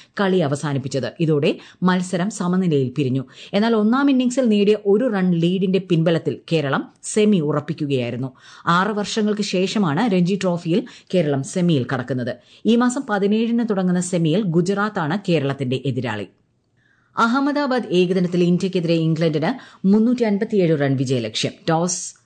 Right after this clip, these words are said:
നഷ്ടപ്പെട്ട് ആദ്യം ബാറ്റ് ചെയ്ത ഇന്ത്യ നിശ്ചിത അൻപത് ഓവറിൽ പത്ത് വിക്കറ്റ് നഷ്ടത്തിൽ മുന്നൂറ്റി അൻപത്തിയാറ് runs എടുത്തു. ഇന്ത്യയ്ക്കായി ശുഭ്മൻ ഗിൽ സെഞ്ചുറി നേടി. മറുപടി ബാറ്റിംഗിനിറങ്ങിയ ഇംഗ്ലണ്ട് ഒടുവിൽ വിവരം ലഭിക്കുമ്പോൾ ഇരുപത്തിനാല് ഓവറിൽ അഞ്ച് വിക്കറ്റ് നഷ്ടത്തിൽ നൂറ്റി അൻപത്തിനാല് runs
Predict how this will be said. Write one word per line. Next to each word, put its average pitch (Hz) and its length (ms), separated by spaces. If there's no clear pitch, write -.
നഷ്ടപ്പെട്ട് 165 600
ആദ്യം 156 380
ബാറ്റ് 160 280
ചെയ്ത 160 200
ഇന്ത്യ 131 260
നിശ്ചിത 220 380
അൻപത് 185 360
ഓവറിൽ 156 400
പത്ത് 180 300
വിക്കറ്റ് 165 340
നഷ്ടത്തിൽ 151 340
മുന്നൂറ്റി 226 320
അൻപത്തിയാറ് 175 600
runs 120 240
എടുത്തു. 117 240
ഇന്ത്യയ്ക്കായി 160 540
ശുഭ്മൻ 208 500
ഗിൽ 143 180
സെഞ്ചുറി 196 480
നേടി. 110 380
മറുപടി 170 360
ബാറ്റിംഗിനിറങ്ങിയ 156 840
ഇംഗ്ലണ്ട് 165 440
ഒടുവിൽ 165 300
വിവരം 160 340
ലഭിക്കുമ്പോൾ 147 480
ഇരുപത്തിനാല് 214 640
ഓവറിൽ 151 520
അഞ്ച് 185 280
വിക്കറ്റ് 160 340
നഷ്ടത്തിൽ 160 360
നൂറ്റി 180 280
അൻപത്തിനാല് 156 720
runs 123 300